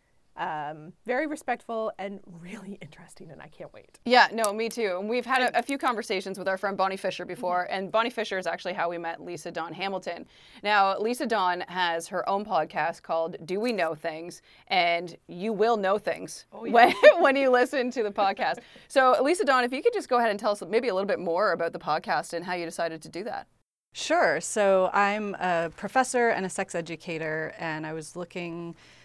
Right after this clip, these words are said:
Speaker 3: to start a podcast that would do sex education things to a broader audience.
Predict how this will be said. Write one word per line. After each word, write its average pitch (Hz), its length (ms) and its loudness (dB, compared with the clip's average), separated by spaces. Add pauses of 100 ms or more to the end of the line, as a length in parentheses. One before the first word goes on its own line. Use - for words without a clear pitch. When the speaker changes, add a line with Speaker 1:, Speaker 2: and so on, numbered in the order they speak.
(140)
Speaker 3:
to 180 180 -8
start 277 260 0
a 277 40 0
podcast 196 540 0
that - 120 -2
would 170 140 -10 (240)
do 180 220 -6
sex - 400 -6
education 202 600 -6
things 175 280 -6
to 175 140 -8
a 160 40 -8
broader 156 480 -4
audience. - 640 -6